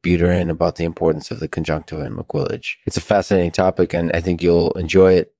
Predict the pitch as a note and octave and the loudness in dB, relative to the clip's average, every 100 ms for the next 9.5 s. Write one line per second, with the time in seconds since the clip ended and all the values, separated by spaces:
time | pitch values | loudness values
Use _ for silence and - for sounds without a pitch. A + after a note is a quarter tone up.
0 | _ _ _ _ A2+ G#2+ A#2 B2 A2 G#2 | _ _ _ _ -4 -2 2 2 2 2
1 | A2 G#2 G2 G#2 G2+ - F#2 F#2 F2+ F2+ | 4 4 2 2 2 0 -2 2 2 0
2 | E2+ G2 - G#2 G2 F2+ - - F#2 F2 | -2 -4 0 0 0 -2 -4 -8 -2 0
3 | F2 - - - E2+ E2+ F2+ F2 F2+ E2+ | 0 -4 -18 -12 -8 -4 -4 -4 -8 -2
4 | F#2+ F#2 F2+ - E2+ - - F2+ E2+ E2 | 2 2 0 -8 -12 -8 -4 -2 -4 -8
5 | D#2+ - - D#2+ - A#1+ - _ - F2 | -10 -4 -4 -4 -8 -14 -14 _ -4 -2
6 | E2 D#2+ D2+ G2 - A2+ A2 - G#2 G2 | -2 -6 -4 -4 0 2 0 2 2 4
7 | F#2 F#2 E2+ G#2 G2+ - F2+ F2 F2+ F#2+ | 2 -2 -2 0 0 0 -4 -2 2 4
8 | F#2 F2+ E2 - F2 - E2+ D2+ D2+ D#2 | 2 0 -6 0 -2 0 -4 -4 -6 -10
9 | - E2 D2+ B1+ - | -4 -4 -2 -8 -12